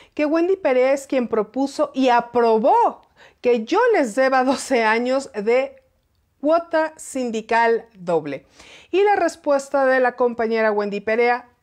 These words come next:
evidentemente se las voy a leer y es, "Compañeros ex mexicanas, si sigues creyendo que yo autoricé unilateralmente tu doble descuento de cuota sindical, te comento lo siguiente.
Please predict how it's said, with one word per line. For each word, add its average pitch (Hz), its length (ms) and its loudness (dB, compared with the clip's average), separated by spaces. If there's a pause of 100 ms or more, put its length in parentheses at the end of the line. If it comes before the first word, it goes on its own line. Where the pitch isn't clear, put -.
(180)
evidentemente 196 800 -4
se 359 140 -6
las 226 200 -4
voy 202 180 -4
a 202 80 0
leer 233 220 0
y 269 120 -4
es, 262 160 -2
"Compañeros 277 560 -4
ex 247 180 -10
mexicanas, 240 540 -6
si - 100 -12
sigues 277 400 -8
creyendo 202 600 -4 (320)
que 254 160 0
yo 294 120 0
autoricé 349 600 -2
unilateralmente 233 960 -2
tu 220 140 -8
doble 196 280 -2
descuento 202 540 -4
de 175 120 -4
cuota 208 320 -4
sindical, 294 440 -4
te 294 100 -8
comento 208 340 -4
lo 208 120 0
siguiente. 262 500 -4